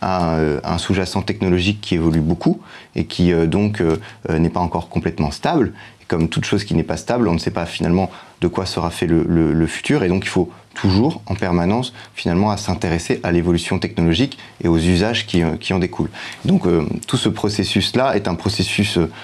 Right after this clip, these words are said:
de temps long qui va, qui va traverser, euh, tout mon mandat et pour lequel, euh, je continue à recevoir, euh, finalement des acteurs de l'écosystème qui m'expliquent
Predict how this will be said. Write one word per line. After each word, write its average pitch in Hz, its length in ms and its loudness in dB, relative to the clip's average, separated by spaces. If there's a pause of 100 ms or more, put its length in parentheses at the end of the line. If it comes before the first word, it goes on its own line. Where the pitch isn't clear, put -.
(180)
de 87 120 2
temps 85 160 0
long 123 240 2 (340)
qui 90 180 2
va, 80 260 2
qui - 100 -6
va 85 100 0
traverser, 90 540 -2
euh, 82 160 2
tout - 180 -2
mon 85 140 4
mandat 80 340 0 (360)
et - 60 0
pour 90 180 -2
lequel, 107 340 2
euh, 82 140 2 (240)
je - 100 -2
continue 92 500 2
à 85 120 2
recevoir, 87 560 0
euh, 80 180 0
finalement 87 420 0
des 87 140 2
acteurs 87 320 -2
de 82 80 2
l'écosystème 82 640 -2 (260)
qui - 140 0
m'expliquent 85 560 0